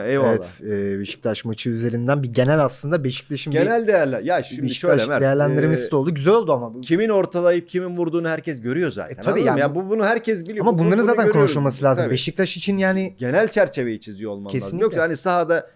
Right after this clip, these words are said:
Speaker 2: parselizasyon anlat, yok tapu kadastrasyon anlat. Teknik direktörler yapıyor bunu. Tamam. Güzel, onu yapsın. Onun teknik direktörlerin yardımcılarıyla yapacağı iş bunlar soyunma odasında. Senin iyi de, de dinleyen bir adamın, tamam mı, alan derinliğiyle, ısı haritasıyla, parselizasyonla işi yok.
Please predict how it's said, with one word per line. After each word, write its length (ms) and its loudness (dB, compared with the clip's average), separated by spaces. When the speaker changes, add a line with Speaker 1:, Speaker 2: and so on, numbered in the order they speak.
Speaker 2:
parselizasyon 800 0
anlat, 420 -2
yok 220 -8
tapu 220 -6
kadastrasyon 680 -4
anlat. 140 -8
Teknik 340 -8
direktörler 500 -4
yapıyor 360 -8
bunu. 160 -20
Tamam. 220 -20
Güzel, 200 -2
onu 220 2
yapsın. 320 0
Onun 260 -4
teknik 360 -8
direktörlerin 560 -4
yardımcılarıyla 760 -2
yapacağı 400 0
iş 120 -6
bunlar 220 -6
soyunma 340 -6
odasında. 440 -10
Senin 280 2
iyi 180 -2
de, 100 2
de 120 0
dinleyen 400 -4
bir 140 0
adamın, 300 -4
tamam 260 -2
mı, 80 -4
alan 380 0
derinliğiyle, 500 -2
ısı 220 -6
haritasıyla, 600 -6
parselizasyonla 840 -8
işi 180 -12
yok. 160 -10